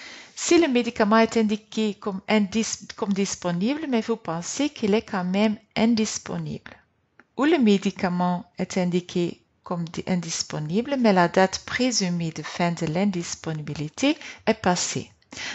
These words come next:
Dans les autres cas, il ne sera pas possible d'ouvrir ou d'envoyer un formulaire. Donc, si la firme a bien notifié le médicament comme indisponible et l'indiqué comme tel sur Pharmastatut,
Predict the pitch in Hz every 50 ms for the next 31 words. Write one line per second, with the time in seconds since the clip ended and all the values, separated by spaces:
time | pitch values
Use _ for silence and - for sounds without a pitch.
0 | - - - 220 214 214 214 190 208 202 - - - 202 - - 277 285 285 254
1 | 214 202 - - 208 196 185 180 - _ - 277 277 - 226 220 214 - - 214
2 | 220 233 220 214 185 170 160 156 - - - - - 202 208 240 285 339 - -
3 | - _ - - - - _ - 214 185 208 220 254 254 - 226 202 190 190 208
4 | 214 - - 196 180 - - - - 247 - - 233 202 180 156 143 120 131 -
5 | - - - _ _ _ _ _ _ - - - - - _ _ - 160 160 -
6 | - - 277 240 208 202 196 - - 208 202 196 180 - - 170 156 151 190 226
7 | 262 294 285 254 233 208 - - 170 - - - - 135 147 160 170 _ _ _
8 | _ _ - 180 175 170 180 175 160 180 - - 180 165 170 170 170 170 - 196
9 | 180 - - 185 196 190 180 175 - - - - 165 160 156 156 175 208 226 -
10 | 311 349 - - - - - - - 240 - - 254 254 240 233 226 220 214 208
11 | 196 214 208 - - 226 226 220 214 202 - - - - - _ _ _ - 254
12 | 226 214 202 - - - 196 180 180 175 175 - - - 190 - - - - 196
13 | - - 175 160 160 - - - - - 165 190 220 - - - 311